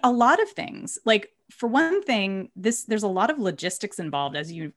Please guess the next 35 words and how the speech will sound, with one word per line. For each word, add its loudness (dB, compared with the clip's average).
well -4
know -4
from -10
working -8
in -10
Egypt, -4
where 0
there's 4
just 0
some 6
sites 0
that -4
I 2
wasn't -2
gonna -6
have -6
access -4
to, -2
or 0
it -4
was -10
gonna -6
be, -6
um, 0
just 0
way 6
too -2
much, -4
um, -4
too 4
much 6
difficulty -4
for -14
me -8
to, -6